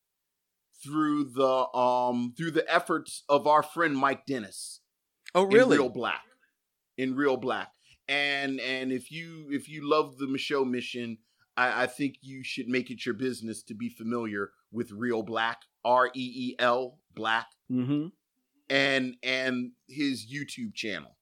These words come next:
Speaker 1: where he has a lot of these, 'cause this is out of print.
Speaker 2: Yeah, yeah.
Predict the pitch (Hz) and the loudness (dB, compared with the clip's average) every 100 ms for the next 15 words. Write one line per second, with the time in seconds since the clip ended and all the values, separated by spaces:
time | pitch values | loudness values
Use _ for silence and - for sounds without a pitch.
0 | _ _ _ _ _ _ _ _ _ _ | _ _ _ _ _ _ _ _ _ _
1 | _ _ _ _ _ - 117 117 131 135 | _ _ _ _ _ -14 -2 2 4 2
2 | 127 147 143 127 123 127 135 131 117 127 | 2 4 4 2 0 4 6 4 0 -8
3 | 117 - _ - 208 381 - 214 226 202 | -10 -14 _ 2 2 0 0 6 8 8
4 | - - 190 107 - - 147 139 80 - | 4 -4 -2 -2 -4 0 4 4 2 -10
5 | _ - 135 107 | _ 0 0 0